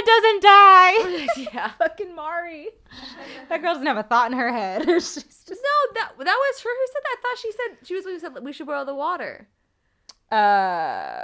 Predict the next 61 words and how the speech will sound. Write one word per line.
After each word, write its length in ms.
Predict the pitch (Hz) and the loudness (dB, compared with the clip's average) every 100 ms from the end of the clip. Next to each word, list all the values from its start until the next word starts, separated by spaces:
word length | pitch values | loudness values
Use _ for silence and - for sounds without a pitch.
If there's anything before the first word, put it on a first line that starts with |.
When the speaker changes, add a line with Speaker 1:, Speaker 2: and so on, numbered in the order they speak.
| - - | -14 -10
Speaker 1:
was 140 | 226 | -6
that 140 | 262 | -4
Mari? 480 | 247 254 262 302 339 | -4 -4 -4 -6 -12
Speaker 2:
Yeah, 380 | 247 277 320 262 | -12 -6 -2 0
Speaker 1:
Mari 200 | 277 269 | 4 2
Speaker 2:
I'm 60 | 330 | 2
Speaker 1:
probably 220 | 339 294 | 0 0
watches 260 | 262 254 240 | 0 -2 -4
a 40 | |
lot 220 | 226 220 | -6 -6
of 80 | 208 | -8
T 180 | 208 208 | -14 -16
V. 420 | 190 196 175 196 226 | -12 -10 -10 -14 -14
Don't, 180 | 240 220 | -18 -16
isn't 140 | 233 | -12
that 100 | 294 | -10
what 80 | 302 | -10
people 280 | 311 269 226 | -12 -14 -12
do? 400 | 214 247 294 427 | -8 -8 -8 -8
<laughs> 40 | |
Speaker 2:
Yeah, 180 | 262 294 | -6 -2
isn't 80 | 262 539 440 | 0 0 0
that 80 | 440 | -2
what 140 | 277 | -4
people 80 | 277 381 | -12 -14
do? 40 | 370 | -14
We 60 | |
should 100 | 339 | -16
boil 220 | - 381 277 | -12 -10 -8
water 200 | 285 294 | -10 -10
or 20 | |
something. 200 | 226 208 | -16 -12
And 160 | 226 | -10
she's 240 | - 415 240 | -6 -6 -6
not 340 | 202 311 415 | -16 -16 -14
wrong. 340 | 262 262 185 185 | -10 -8 -8 -12
We 80 | 226 | -16
need 60 | |
to 60 | 269 | -18
keep 200 | 277 254 | -20 -18
it. 80 | - | -12
And 200 | 226 220 _ _ - | -12 -14 _ _ -12
it 140 | 277 | -12
seemed 180 | 359 466 539 480 | -10 -8 -6 -8
like, 160 | 277 _ | -10 _
you 120 | 254 | -10
know, 160 | 247 208 | -6 -6
we 100 | 226 | -8
see 180 | - 240 | -14 -14
Misty 340 | 226 262 - | -12 -14 -14
start 220 | 240 226 220 | -12 -12 -12
to 100 | 202 | -12
lose 320 | 254 269 269 | -10 -10 -8
it. 420 | 254 240 233 - | -6 -6 -8 -10
She's, 240 | - 226 208 | -18 -16 -14
like, 160 | 202 | -14
having 240 | 226 196 202 | -14 -16 -12
flashbacks 420 | 185 190 180 - | -12 -12 -18 -18
of 80 | - | -18
Crystal. 680 | 214 202 - 202 196 190 _ _ _ _ _ _ _ | -16 -16 -14 -10 -10 -10 _ _ _ _ _ _ _
But, 460 | - 202 185 165 | -4 -2 0 -2